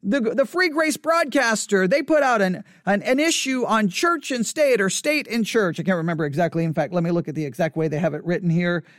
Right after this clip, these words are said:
Um, let me go back up to the beginning. Uh, they have, they have it, uh, listed as church and state. The Free Grace Broadcaster, issue two hundred and fifty-eight. I'm like, "Oh, I'll just tell everyone about this and,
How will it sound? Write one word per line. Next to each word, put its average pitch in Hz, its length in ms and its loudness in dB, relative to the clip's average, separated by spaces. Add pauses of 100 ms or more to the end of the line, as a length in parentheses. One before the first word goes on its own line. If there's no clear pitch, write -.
(180)
Um, 156 280 2
let 165 100 -2
me 156 100 0
go 160 100 -2
back 160 180 2
up - 120 -8
to 170 80 -2
the 160 60 0
beginning. 175 540 0 (320)
Uh, 165 140 2
they 208 160 2
have, 202 520 2 (380)
they 196 120 2
have 208 280 2
it, 208 200 2 (140)
uh, 175 200 2
listed 208 360 2
as 180 260 -2 (100)
church 370 520 -2 (100)
and 269 240 0
state. - 580 -2 (340)
The 233 140 2
Free 320 280 0
Grace 285 300 0
Broadcaster, 180 840 -2 (180)
issue 285 460 0
two 339 280 2
hundred 285 300 0
and 202 120 0
fifty-eight. 233 680 -2
I'm 302 140 -2
like, 302 180 -2
"Oh, 277 280 2 (220)
I'll 302 120 0
just 294 220 -8
tell 269 220 2
everyone 240 360 -2
about 240 380 -2
this 269 260 -4
and, 160 120 -4